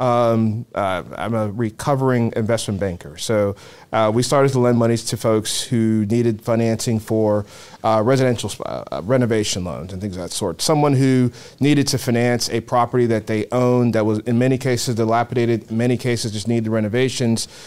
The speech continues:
We were able to just finance the project, and then, of course, we put a first trust deed on the deal. And then we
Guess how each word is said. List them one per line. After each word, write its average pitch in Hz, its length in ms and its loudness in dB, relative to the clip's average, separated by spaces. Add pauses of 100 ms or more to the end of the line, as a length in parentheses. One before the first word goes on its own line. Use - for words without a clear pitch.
(160)
We 127 160 2
were 120 220 4
able 113 240 2
to 117 120 -4
just 104 200 -4
finance 113 340 -2
the 110 80 -6
project, 107 600 0
and 113 140 0
then, 107 120 0
of 98 100 -8
course, 107 240 -4
we - 60 -10
put 107 160 -4
a - 20 -12
first - 320 -8
trust 101 200 -6
deed 127 180 0
on 117 100 2
the 110 140 0
deal. 113 400 0 (380)
And 113 300 0 (260)
then 151 200 0
we 131 300 2